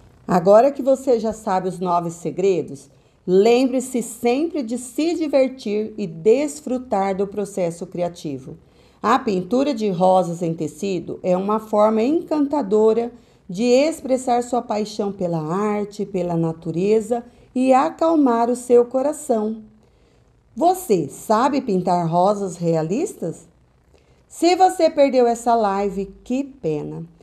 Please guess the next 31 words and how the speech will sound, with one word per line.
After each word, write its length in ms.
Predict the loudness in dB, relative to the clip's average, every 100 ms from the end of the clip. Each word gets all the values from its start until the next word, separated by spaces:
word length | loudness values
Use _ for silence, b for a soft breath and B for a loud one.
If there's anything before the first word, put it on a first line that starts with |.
| b
Agora 520 | -6 -2 6 6 8 6
ela 180 | 4
faz 380 | -2 -4 -4 -6
parte 460 | -4 -2 -2 -6 -8
do 160 | -8
curso 480 | -8 -4 -4 -4 -6
de 120 | -6
pintura 480 | -6 -4 -4 -2 -4
de 160 | -2 -2
rosas. 560 | 0 0 0 -6 -14 -20 b b -4
Então, 500 | -2 0 2 2 2
fique 360 | -4 -8 -4 -4
ligada 680 | -2 -2 0 0 0 -2 -2
aqui 600 | -4 -4 -4 -2 -2 -6 B B B B
e 140 | 2 6
não 480 | 6 4 2 0 -2
perca 460 | 4 6 4 0
mais 280 | -2 -4 -4
nenhuma 680 | -2 -2 -2 -2 -2 -2 -2
aula. 460 | -2 -4 -4 -10 _ b b _
Toda 300 | 4 6 6
terça-feira, 720 | 2 0 -2 -4 -6 -4 -2 -4
às 100 | -8
dezenove 640 | -8 -6 -2 -2 -4 -2
horas, 460 | -2 -2 -4 -8 -10
nas 200 | -10 -8
minhas 220 | -8 -6
redes 320 | -2 -2 0
sociais 640 | -4 -4 -2 0 0 -2
tem 300 | -4 -4 -2 0
live. 500 | 0 -2 -4 -8